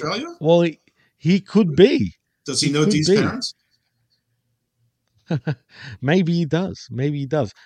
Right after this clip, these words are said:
Speaker 2: Well, anyway, he welcomes his guest tonight, a member of the Bloodline. That's right, I said Bloodline,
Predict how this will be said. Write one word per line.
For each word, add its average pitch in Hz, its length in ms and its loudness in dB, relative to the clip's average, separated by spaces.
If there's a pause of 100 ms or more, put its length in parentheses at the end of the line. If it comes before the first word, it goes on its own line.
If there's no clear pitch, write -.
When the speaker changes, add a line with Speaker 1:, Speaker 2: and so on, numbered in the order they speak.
(200)
Speaker 2:
Well, 185 140 6
anyway, 175 320 4
he 170 100 4
welcomes 220 360 2
his 151 140 -2
guest 160 320 4
tonight, 156 320 2
a 147 60 -4
member 170 320 6
of 135 160 4
the 131 100 4
Bloodline. 131 720 2
That's 139 260 -4
right, 135 140 2
I 123 80 2
said 143 280 -4
Bloodline, 131 540 4